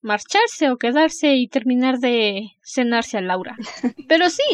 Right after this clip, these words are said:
Speaker 1: este sentido de que Carmila no tenía ningún problema con la luz de la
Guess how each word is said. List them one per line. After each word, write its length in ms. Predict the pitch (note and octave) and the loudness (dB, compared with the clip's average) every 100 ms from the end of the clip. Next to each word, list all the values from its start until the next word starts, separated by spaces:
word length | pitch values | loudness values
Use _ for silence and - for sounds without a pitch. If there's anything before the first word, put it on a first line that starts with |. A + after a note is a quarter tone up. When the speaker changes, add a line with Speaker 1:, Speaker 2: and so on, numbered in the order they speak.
| C4 | 2
Speaker 1:
este 400 | D#4+ G4 - B4+ A#4+ | 2 0 2 2 4
sentido 460 | G4+ F4 G4 G#4 | 2 2 2 2
de 140 | F#4+ E4+ | 2 -2
que 160 | - C#4+ | -6 -2
Carmila 680 | C#4+ C#4 C#4+ D4 D#4+ D#4 | 4 4 6 6 6 6
no 220 | D4+ D4+ D4 | 4 4 4
tenía 320 | F4 D4+ D4 | 2 2 2
ningún 400 | D4 C4+ C#4+ C#4 | 2 2 4 4
problema 640 | C#4+ C#4 C#4 C4+ C4+ B3 B3 _ _ _ _ | 4 4 4 2 2 -2 -4 _ _ _ _
con 320 | C4 A#3+ A#3 | -2 0 0
la 120 | A#3 | 0
luz 640 | A#3 B3 C4 C4+ - - - | 2 2 2 2 0 -6 -10
de 340 | A3+ B3 A#3+ | -6 0 0
la 200 | G#3+ F3 | -2 -6